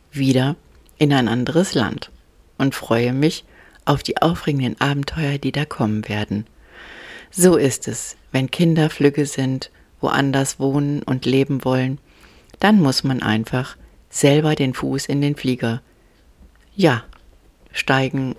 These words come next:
und einfach mal wieder machen. Ich freue mich auf diese Zeit, ein paar Tage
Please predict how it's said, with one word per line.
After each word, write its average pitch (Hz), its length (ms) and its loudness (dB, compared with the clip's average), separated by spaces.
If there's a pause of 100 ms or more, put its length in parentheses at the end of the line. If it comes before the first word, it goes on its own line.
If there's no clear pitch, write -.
(100)
und 165 340 0
einfach 123 420 -2
mal 135 220 0
wieder 151 200 2
machen. 117 400 0 (1080)
Ich - 160 -2
freue 160 320 4
mich 175 220 0
auf - 100 -4
diese 127 340 -6
Zeit, 143 380 -4
ein 123 140 -2
paar - 160 -6
Tage 147 420 -4